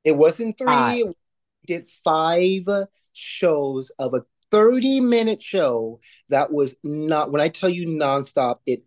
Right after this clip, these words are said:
Speaker 2: It was
Speaker 1: and
Speaker 2: probably almost forty minutes.
Speaker 1: Well, I, I, it was, it was a long show, um, but I will say it,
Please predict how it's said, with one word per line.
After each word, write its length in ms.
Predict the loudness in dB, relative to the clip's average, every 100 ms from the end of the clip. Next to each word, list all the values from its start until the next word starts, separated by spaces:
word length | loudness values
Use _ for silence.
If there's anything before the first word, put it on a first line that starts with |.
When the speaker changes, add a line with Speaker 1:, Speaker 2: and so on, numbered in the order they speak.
| 2
Speaker 2:
It 80 |
was 80 | 4
Speaker 1:
and 80 | 4
Speaker 2:
probably 280 | 0 2 2
almost 520 | 2 0 0 -2 -4
forty 300 | 0 2 2
minutes. 600 | -2 -6 -10 -18 -16 -16 -18 _
Speaker 1:
Well, 200 | -8 -6
I, 160 | -4 -4 -6 -14 -10
I, 80 | -2 4
it 220 | 4 4
was, 320 | 4 4 2 -4 -2
it 180 | 0
was 220 | 2 0 0
a 140 | 0 2
long 760 | 0 0 -2 -2 -4 -4 -6 -8 -14 -20
show, 800 | -12 -8 0 2 4 2 0 -4 -6
um, 260 | -4 -4 -4
but 180 | 0 0
I 160 | 0 -4
will 160 | -4 -8
say 340 | -6 -6 -6 _
it, 260 | -2 -2